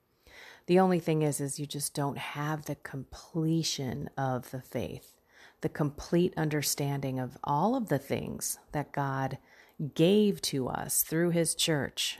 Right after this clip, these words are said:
through the saints, through Mary, through Joseph, through the angels, through his body, blood, soul, and divinity in the Mass and the Eucharist and the seven sacraments, including confession.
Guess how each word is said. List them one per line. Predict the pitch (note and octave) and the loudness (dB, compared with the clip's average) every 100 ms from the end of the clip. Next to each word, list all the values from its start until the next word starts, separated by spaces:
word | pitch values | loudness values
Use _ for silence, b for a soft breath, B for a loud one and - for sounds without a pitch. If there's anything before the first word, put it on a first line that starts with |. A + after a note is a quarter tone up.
| - | -6
through | D#3+ E3 | 2 4
the | D#3 D#3 | 4 4
saints, | - C#3+ C#3 - - - - - | 4 2 0 0 0 0 -2 -2
through | D#3+ E3+ | 2 4
Mary, | D#3 D3+ D3 C3+ B2+ | 4 4 4 2 -2
through | - C#3+ | -2 -2
Joseph, | C#3+ C#3+ C#3 - G#2+ - - _ B B B - | 0 0 0 0 -2 -4 -12 _ B B B 0
through | F#3 F#3+ G3+ | 6 8 8
the | F3+ D#3+ | 6 6
angels, | D#3+ D#3+ C#3+ G#2 - - - b b b b _ _ _ | 4 2 0 -2 -2 -4 -6 b b b b _ _ _
through | E3 F3+ F#3 F3+ | 4 6 6 6
his | E3+ D#3 D3 - b b b b b b - | 6 6 4 0 b b b b b b 2
body, | F3 E3+ D3 | 4 6 4
blood, | D#3+ E3 D#3 D3+ | 4 6 6 4
soul, | - D3 D3+ | 2 2 2
and | D3 | 0
divinity | C#3+ D3 C#3+ C#3+ - | 0 0 0 0 0
in | D3 | 0
the | D3 | 0
Mass | D3 C#3+ D3 C#3+ | 0 0 0 0
and | D3 C#3 | -2 -2
the | |
Eucharist | C#3 D3 - C3+ C3+ - | -2 -2 -2 -2 0 0
and | - D3 | 0 0
the | C3+ | 2
seven | - C#3+ D3 | 2 2 0
sacraments, | D3 C#3+ C3+ - B2+ B2+ - | 0 0 -2 -4 -4 -4 -4
including | C3+ - D3 C#3 C3 C3 | -4 -4 -2 -2 -2 -6
confession. | - C#3+ - B2+ - C3+ D3+ | -6 -8 -6 -4 -4 -6 -8